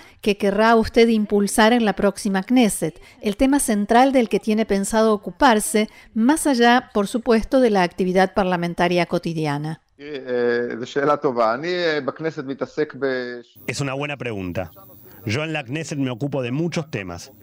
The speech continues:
Speaker 3: pero hay tres temas. Son, como se suele decir, las cosas por las que me levanto cada mañana. Uno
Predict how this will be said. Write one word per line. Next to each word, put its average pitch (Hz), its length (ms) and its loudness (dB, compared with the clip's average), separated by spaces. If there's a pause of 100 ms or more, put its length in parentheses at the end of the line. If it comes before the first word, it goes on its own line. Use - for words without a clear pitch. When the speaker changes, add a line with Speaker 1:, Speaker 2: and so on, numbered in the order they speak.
(240)
Speaker 3:
pero 135 200 -4
hay 160 140 -6
tres 165 280 -8
temas. 107 520 -10
Son, 139 640 -4
como 113 240 -6
se 117 120 -6
suele 143 300 -6
decir, 143 440 -6 (200)
las 131 220 -6
cosas 160 300 -8
por 120 180 -8
las 113 120 -8
que 120 120 -10
me 113 100 -8
levanto 131 400 -6
cada 123 240 -8
mañana. 87 480 -8 (840)
Uno 151 400 -4